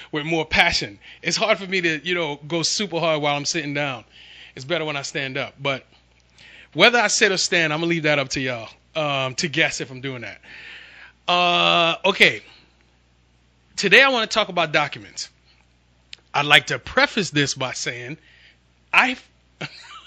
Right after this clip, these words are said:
hold on, let me, let me, I, I gotta censor myself. I don't like documents, uh, and files and all the like. I try to use the least amount of documents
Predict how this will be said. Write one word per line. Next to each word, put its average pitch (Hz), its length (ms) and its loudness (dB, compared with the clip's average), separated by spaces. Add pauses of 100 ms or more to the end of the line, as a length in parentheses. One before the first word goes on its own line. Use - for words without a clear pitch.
(840)
hold 180 160 0
on, 139 140 -4
let 143 80 -8
me, 170 160 -4
let 160 120 -10
me, 160 220 -2
I, 156 340 -4
I 190 40 0
gotta 165 160 -4
censor 180 360 -2
myself. 143 600 -4 (540)
I 269 340 4
don't 202 420 -2
like 180 420 0 (160)
documents, 135 760 -6 (480)
uh, 147 680 0
and 139 180 -8
files 131 480 -2
and 127 160 -12
all 127 200 -8
the 123 120 -12
like. 110 400 -12 (840)
I 202 180 2
try 240 280 0
to 226 80 -2
use 196 480 -4
the 156 160 -4
least 180 380 -6
amount 196 280 -4
of 165 100 -6
documents 175 600 -6